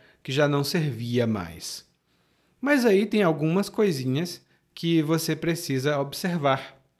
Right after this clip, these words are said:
Primeiro, a conjugação oficial, encontrada nos livros de gramática, não é utilizada amplamente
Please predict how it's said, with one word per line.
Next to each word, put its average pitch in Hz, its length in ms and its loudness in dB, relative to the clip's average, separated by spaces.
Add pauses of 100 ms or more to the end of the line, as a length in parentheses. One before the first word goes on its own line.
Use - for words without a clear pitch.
(500)
Primeiro, 151 460 0 (460)
a 117 300 0
conjugação 131 720 0
oficial, 120 840 -4 (520)
encontrada 123 880 0
nos 117 200 -4
livros 110 400 -6
de 98 120 -10
gramática, 135 640 -2 (440)
não 294 360 2
é 277 80 2
utilizada 147 960 2
amplamente 156 760 -2